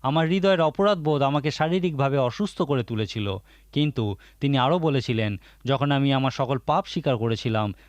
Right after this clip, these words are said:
তখন সমস্ত কিছুই পরিবর্তিত হয়েছিল।" এই স্বীকার করা কথাটি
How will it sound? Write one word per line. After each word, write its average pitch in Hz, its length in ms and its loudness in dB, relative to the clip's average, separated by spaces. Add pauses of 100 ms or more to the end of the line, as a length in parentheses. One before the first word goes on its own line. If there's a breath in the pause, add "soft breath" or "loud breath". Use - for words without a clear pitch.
তখন 135 200 0
সমস্ত 175 420 -2
কিছুই 120 320 -2
পরিবর্তিত 127 560 -2
হয়েছিল।" 110 520 -2 (360 soft breath)
এই 127 280 -2 (200 soft breath)
স্বীকার 185 360 0
করা 135 300 0
কথাটি 131 500 0